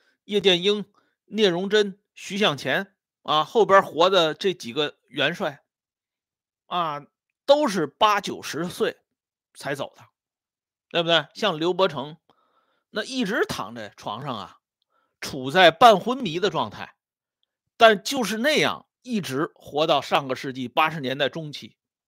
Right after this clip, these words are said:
跟这个叶帅脚前脚后走的。聂荣臻平稳过渡九十岁。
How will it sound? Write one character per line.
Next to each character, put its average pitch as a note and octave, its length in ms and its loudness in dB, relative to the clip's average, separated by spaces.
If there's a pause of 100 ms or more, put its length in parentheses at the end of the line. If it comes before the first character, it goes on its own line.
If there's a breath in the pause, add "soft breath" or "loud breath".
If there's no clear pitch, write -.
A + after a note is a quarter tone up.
(680)
跟 F#3+ 180 0
这 F#3 80 4
个 E3 120 2
叶 F#3 240 4
帅 C#3 300 0
脚 A2 200 -4
前 D#3+ 220 -2
脚 G2 120 -2
后 C#3+ 320 -4
走 - 160 -10
的。 - 140 -18 (1300)
聂 B3 180 4
荣 A3+ 180 4
臻 A#3 300 4 (240)
平 A3 340 -2
稳 D#3+ 220 4
过 F#3+ 220 6
渡 E3+ 180 -4
九 A#2 240 -6
十 E3 60 -4
岁。 G3 280 -8